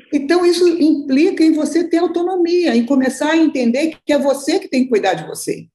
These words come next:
que ninguém vai poder cuidar de você como você pode cuidar de você, né? Então, esse processo de autonomia é um processo que vai lhe, de, de capacitar o sujeito a lidar com a realidade, a entender que não dá pra ter aquilo que eu gostaria de ter,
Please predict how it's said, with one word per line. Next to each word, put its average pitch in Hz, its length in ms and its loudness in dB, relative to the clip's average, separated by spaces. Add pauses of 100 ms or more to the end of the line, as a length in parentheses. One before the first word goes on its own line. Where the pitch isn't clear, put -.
(380)
que 269 80 -2
ninguém 320 360 2
vai 294 160 2
poder 240 280 0
cuidar 214 240 0
de 175 100 -6
você 180 260 -4
como 294 220 -2
você 320 240 0
pode 226 300 -4
cuidar 175 240 -2
de 160 140 -4
você, - 380 -12 (480)
né? 240 400 0 (400)
Então, - 560 -2 (220)
esse 311 460 2
processo 254 420 0
de 220 60 0
autonomia 196 680 0
é 269 40 0
um 269 100 -2
processo 277 420 -2
que 294 80 -2
vai 294 120 2
lhe, 311 260 0 (220)
de, 240 260 -8
de 247 280 -4 (320)
capacitar 294 680 -2
o 214 60 -2
sujeito 233 560 0
a 285 40 4
lidar 294 300 2
com 311 80 0
a 302 40 2
realidade, 302 680 0 (300)
a 233 100 -2
entender 285 600 0
que 311 140 0
não 320 160 0
dá 311 160 0
pra 320 180 0
ter 330 260 2
aquilo 339 300 0
que 339 80 0
eu 320 80 0
gostaria 320 520 2
de 330 200 -2
ter, 254 360 -2